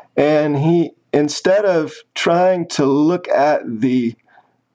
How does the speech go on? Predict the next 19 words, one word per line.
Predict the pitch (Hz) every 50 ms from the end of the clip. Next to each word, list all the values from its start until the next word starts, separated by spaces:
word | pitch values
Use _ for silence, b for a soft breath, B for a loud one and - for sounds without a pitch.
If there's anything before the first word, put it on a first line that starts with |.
| _ _
the | - 131 -
ebb | 160 175 180 180
and | 160 147 135
flow | - - 151 156 165 170 165 151 135
of | 117 117
sanctification | - - 156 160 156 - 135 - 139 135 - 151 147 151 151 - - 123 127 -
as | - 127 131 127 110
being | - - 135 143 143 147 143 139
in | 139 135 135
percentages, | - 135 127 - - 196 202 196 147 113 - 101 120 127 -
like | 127 127 123 -
on | 117 113
a | 113 110 107
zero-sum | - 139 135 131 117 104 - - 139 135 147 151
spectrum, | - - - 101 90 - - - 104 107 120 131 B B B B B B B B B B B B
he | - 151 180
wants | 185 185 185 - - - -
to | - 135 131
say, | 135 - 143 127 123 123 131 135 - 180